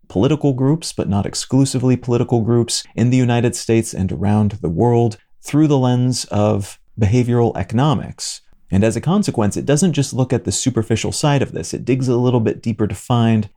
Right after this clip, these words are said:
at a core level, why we find so much satisfaction in doing this, what the incentives are, both personal and societal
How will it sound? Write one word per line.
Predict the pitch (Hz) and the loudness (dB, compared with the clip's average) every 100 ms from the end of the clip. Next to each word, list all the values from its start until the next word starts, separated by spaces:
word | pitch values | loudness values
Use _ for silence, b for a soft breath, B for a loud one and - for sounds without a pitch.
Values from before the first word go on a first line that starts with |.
| - | -4
at | 98 98 - | -2 0 0
a | 95 | 0
core | - - - 127 120 | -2 -4 2 4 4
level, | 98 113 160 - - - | 2 2 0 -2 -6 -14
why | - - - 104 113 123 | -12 -8 -4 0 2 4
we | 123 117 113 | 4 4 2
find | - 110 107 117 | 0 0 2 2
so | 110 110 | 0 -2
much | 104 - | -2 -4
satisfaction | 64 78 - - 120 - - 139 147 - | -6 -6 -4 -4 -4 -4 0 0 0 -2
in | 117 117 | 0 2
doing | 123 127 123 | 2 2 2
this, | 127 127 - - b | 2 0 -6 -10 b
what | 101 - 80 | -4 -4 -2
the | 98 92 85 | 0 0 -2
incentives | 92 85 - 127 156 143 | -4 -2 0 0 0 0
are, | 151 143 165 170 - | 2 2 0 -2 -2
both | 87 - | -4 -2
personal | 127 - 120 110 | -4 0 -2 0
and | 92 95 95 | 0 -2 -2
societal | - - - - 113 131 139 143 | -6 -6 -4 0 2 2 2 2